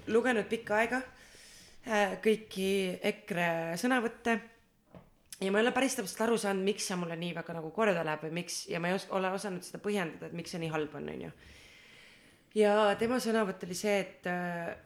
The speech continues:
ah, ma ei saa seda nagu parafra-, isegi parafraseerida, <clears throat> ma ei oska seda teha, aga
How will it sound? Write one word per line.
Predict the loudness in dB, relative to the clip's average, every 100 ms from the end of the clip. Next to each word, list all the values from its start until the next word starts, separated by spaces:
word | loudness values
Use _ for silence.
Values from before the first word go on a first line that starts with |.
| -16 -10
ah, | -10 -10 -4
ma | 0
ei | 6
saa | 8 6
seda | 4 -6 -8
nagu | -6 -2
parafra-, | -2 -2 -6 -6
isegi | -4 -4 -4
parafraseerida, | -4 -4 -6 -2 2 2 2 0 0 -2 -8 _ -8 -4
<clears throat> | -2 -2 -6 -6 -6 -6
ma | -6
ei |
oska | -8 -10
seda | -10 -2
teha, | 0 2 -2 -6 _ _ -20 _ _ _ _ _ _ _ _ _ _ _ _ -20 -20 -8
aga | -4 -4 -2